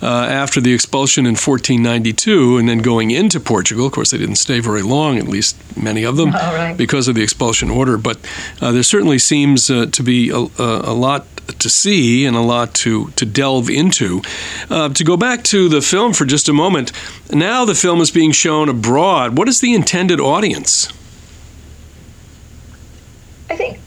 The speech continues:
Speaker 2: I, I mean, there wasn't a specific intended audience. It's anybody that's interested in history and culture and, and Jewish and things Jewish in general. Uh, it's interesting too, because it, I've, you know, people that aren't Jewish and I, you know, friends of mine that aren't Jewish and that have seen it have liked it a lot,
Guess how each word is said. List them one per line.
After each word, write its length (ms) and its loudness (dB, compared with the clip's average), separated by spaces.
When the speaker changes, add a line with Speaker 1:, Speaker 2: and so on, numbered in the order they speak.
Speaker 2:
I, 160 -6
I 60 -4
mean, 100 -4
there 100 -2
wasn't 300 -4
a 40 -6
specific 760 -8
intended 440 -6
audience. 480 -8
It's 180 -16
anybody 380 -10
that's 180 -10
interested 520 -8
in 120 -4
history 440 -4
and 160 -6
culture 360 -6
and, 180 -4
and 160 -6
Jewish 520 -4
and 100 -6
things 260 -4
Jewish 360 -2
in 100 -2
general. 460 -4
Uh, 320 -2
it's 140 -4
interesting 440 -6
too, 180 -6
because 280 -8
it, 320 -6
I've, 180 -4
you 80 -8
know, 100 -6
people 280 -8
that 100 -4
aren't 260 -4
Jewish 320 -8
and 120 -10
I, 280 -4
you 80 -8
know, 100 -8
friends 320 -6
of 100 -8
mine 240 -6
that 80 -10
aren't 240 -8
Jewish 420 -8
and 160 -12
that 80 -8
have 80 -12
seen 260 -4
it 120 -2
have 160 -6
liked 240 -4
it 60 -6
a 60 -4
lot, 420 -4